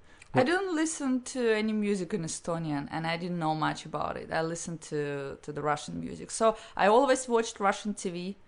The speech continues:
Speaker 1: and I wasn't any special about this. It's just a Russian neighborhood, so I kept living life, um,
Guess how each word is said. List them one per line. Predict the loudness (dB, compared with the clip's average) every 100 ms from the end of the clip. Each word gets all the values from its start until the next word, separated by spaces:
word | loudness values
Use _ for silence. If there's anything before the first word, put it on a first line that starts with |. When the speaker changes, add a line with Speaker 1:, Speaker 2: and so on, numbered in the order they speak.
| -20 -20 -2
Speaker 1:
and | 6
I | 8
wasn't | 8 6 6
any | 4
special | 2 2 2 2 0
about | -2 0 -2 -2
this. | -8 -8 -4
It's | -6 -6
just | -6 -6 -6 -6
a |
Russian | 0 4 6 4 2 0
neighborhood, | 0 2 2 2 0
so | 2 4
I | 4 2 -8 -20 -2
kept | 2 2 2
living | 0 2 -2 -4 -14 -12
life, | 0 4 6 4 0 -18 -20 -20 _ _ -14
um, | 0 4 4 4 0 -6